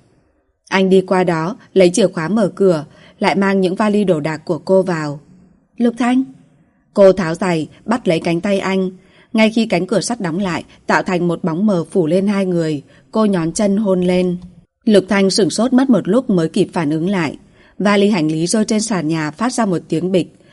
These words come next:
Anh nắm lấy eo cô kéo lại gần, đặt cô lên tủ giày cạnh tường, nhướng mày hỏi. "Làm gì thế?" Thanh âm có chút khàn khàn. Sợ đầu cô bị đụng, bàn tay anh lót ở phía sau đầu, kề thật sát khuôn mặt vào.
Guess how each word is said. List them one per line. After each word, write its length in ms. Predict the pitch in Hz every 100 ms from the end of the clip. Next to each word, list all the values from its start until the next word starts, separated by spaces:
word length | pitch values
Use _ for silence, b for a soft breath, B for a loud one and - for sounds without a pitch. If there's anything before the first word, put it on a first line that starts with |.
| b
Anh 240 | - 196 190
nắm 160 | 175
lấy 140 | 165 165
eo 180 | 202 190
cô 260 | 196 196
kéo 220 | 185 165
lại 200 | 180 185
gần, 280 | 156 165 151 143 B -
đặt 180 | 185 185
cô 160 | 214
lên 220 | 214 214 214
tủ 140 | 175
giày 240 | 147 160
cạnh 200 | 151 165 -
tường, 300 | 175 160 147 147 - -
nhướng 260 | 170 165
mày 180 | 214 160
hỏi. 320 | 180 160 143 151 _ _ _ _ _ _
"Làm 220 | 165 165 143
gì 160 | 156
thế?" 260 | 160 165 190 - _ _ _ _ _ -
Thanh 200 | 214 196
âm 200 | 190 185
có 160 | 180 170
chút 180 | 262 277
khàn 220 | 233 165
khàn. 360 | 151 165 156 143 - _ _ _ _ _ _
Sợ 260 | - 226 180
đầu 160 | 175
cô 180 | 175 220
bị 160 | 185 160
đụng, 240 | 170 - B B
bàn 220 | - 190 185
tay 140 | 208
anh 240 | 196 202
lót 160 | 214 269
ở 140 | 190
phía 200 | - 175
sau 220 | 165 220 196
đầu, 320 | 175 160 147 B _
kề 140 | 220
thật 120 | 202 180
sát 280 | - 254 -
khuôn 200 | 233 214
mặt 120 | 175 180
vào. 340 | 165 156 147